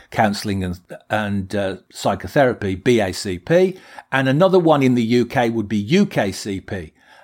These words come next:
Different countries will have different bodies. But if you look at those, they have done some of the validation. So you know these people are qualified,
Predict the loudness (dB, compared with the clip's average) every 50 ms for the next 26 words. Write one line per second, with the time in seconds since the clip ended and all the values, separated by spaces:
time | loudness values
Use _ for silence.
0 | _ _ _ -2 2 2 2 2 2 -2 0 0 0 -2 0 -2 -4 -2 0 0
1 | -2 0 2 0 0 0 0 0 0 0 0 -2 -6 -4 0 2 2 2 2 -2
2 | -6 -12 -14 -16 -20 -20 -20 -20 -20 _ 0 0 2 2 2 0 0 2 2 2
3 | 2 2 2 2 0 -2 -2 -2 -6 -12 -2 2 4 6 6 6 6 4 2 0
4 | -4 -8 -10 -10 -12 -14 -16 _ -8 -2 2 2 4 4 4 4 2 2 2 0
5 | 2 0 -2 -2 -2 -2 -2 0 2 2 2 2 2 2 2 2 2 0 -2 -6
6 | -10 -10 -12 -16 _ -6 -6 -4 -2 -2 -2 -2 0 2 2 2 4 2 0 -2
7 | -2 -2 -4 -4 -4 -4 -6 -8 -6 -2 0 0 0 0 -2 -6 -6 -8 -8 -8